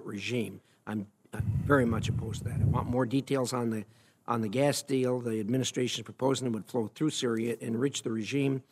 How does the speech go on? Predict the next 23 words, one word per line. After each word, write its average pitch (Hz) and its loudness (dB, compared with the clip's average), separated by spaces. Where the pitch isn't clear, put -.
including 139 4
the 113 0
legal 131 4
arguments 117 -2
on 110 -6
how 123 0
this 117 -2
would 113 -6
not 131 0
violate 110 -4
Caesar 113 -4
sanctions. - -6
I 117 -4
also 127 2
hope 123 2
that 120 0
Ambassador 113 -2
Leaf, 120 -4
uh, 107 -8
if - -10
confirmed, 120 -2
will 107 -10
seek 135 -2